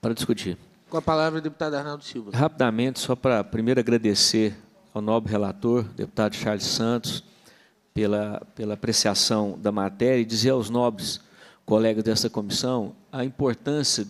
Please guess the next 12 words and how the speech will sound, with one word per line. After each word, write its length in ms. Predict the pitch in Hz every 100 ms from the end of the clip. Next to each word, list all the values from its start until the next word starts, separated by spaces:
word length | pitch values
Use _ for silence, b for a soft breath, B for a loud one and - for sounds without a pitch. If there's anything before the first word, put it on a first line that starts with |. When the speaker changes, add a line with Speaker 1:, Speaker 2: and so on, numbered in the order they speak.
| -
Speaker 1:
desse 220 | 113 110
projeto 540 | 101 110 101 117 117
no 80 | 127
sentido 540 | 120 127 110 - 131 123
de 360 | 113 131 120 B B B B _ -
nos 240 | 160 165
municiar 800 | 170 165 147 - 127 120 127 123
de 120 | 110
informação, 800 | 110 - 113 107 98 - 123 120 101
principalmente 500 | - 117 - 110 110
o 60 | -
parlamento, 580 | 117 104 107 110 127